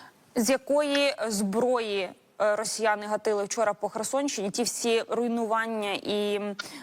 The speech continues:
постраждалі, про яких ви сказали, е,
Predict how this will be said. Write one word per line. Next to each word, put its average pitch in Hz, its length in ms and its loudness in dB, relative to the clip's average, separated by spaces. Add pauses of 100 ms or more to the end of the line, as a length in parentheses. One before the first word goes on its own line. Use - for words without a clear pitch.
(340)
постраждалі, 220 800 0
про 208 100 0
яких 190 280 -4
ви 190 80 0
сказали, 180 520 0
е, 202 320 0